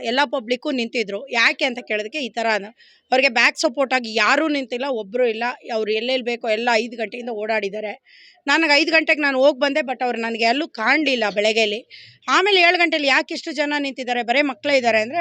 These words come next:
ಅಂಬೇಡ್ಕರ್ದು ಭಾವಚಿತ್ರ ಹಿಡ್ಕೊಂಡು ಸ್ಟ್ರೈಕ್ ಮಾಡ್ತಿದ್ರು.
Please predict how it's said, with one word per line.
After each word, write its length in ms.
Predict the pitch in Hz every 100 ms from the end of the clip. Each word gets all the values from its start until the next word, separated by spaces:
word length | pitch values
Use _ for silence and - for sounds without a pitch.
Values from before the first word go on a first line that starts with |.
| 294 247
ಅಂಬೇಡ್ಕರ್ದು 600 | 247 302 - 269 240 240
ಭಾವಚಿತ್ರ 520 | 202 220 254 277 -
ಹಿಡ್ಕೊಂಡು 460 | 226 202 247 294 254
ಸ್ಟ್ರೈಕ್ 340 | - 254 247
ಮಾಡ್ತಿದ್ರು. 440 | 240 202 226 254